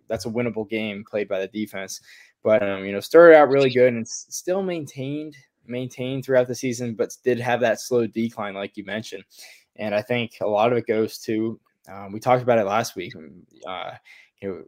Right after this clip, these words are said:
if you're playing on defense, it can get real frustrating when, well, we're going back out there. The offense can't score. Well,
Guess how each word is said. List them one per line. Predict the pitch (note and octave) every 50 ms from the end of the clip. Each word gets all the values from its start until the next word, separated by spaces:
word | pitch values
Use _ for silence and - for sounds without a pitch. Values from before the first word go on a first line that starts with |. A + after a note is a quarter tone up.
| - - -
if | F#2+ - - -
you're | G2+ A#2 C3+
playing | C#3 - D3+ C#3 C3 B2
on | A#2 A#2 G2
defense, | A#2 A#2+ A#2 - G2+ G2 -
it | G#2 G2+ -
can | C#3+ B2+
get | A2+ F2 F2
real | F#2+ A2+ B2+ B2+
frustrating | A#2 - C3+ A#2+ A2+ - - - A2+ G#2 G2+ G2+ G2
when, | G2+ F#2+ - - - - - - - _ _ _ -
well, | A2+ A#2 B2+ B2+
we're | A2 A2
going | A2 B2 B2+ C3 B2
back | C3 C3 B2+ - D#3
out | C#3+ C#3+ B2+ -
there. | A#2 A2+ A2
The | A2 A2+
offense | A#2 A#2 - C#3+ A#2+ A2 -
can't | - C#3+ C3 B2 -
score. | - - D3+ C3+ B2 A2+ G#2+ A2
Well, | A2+ A2+ A2 G#2+ G#2 G2+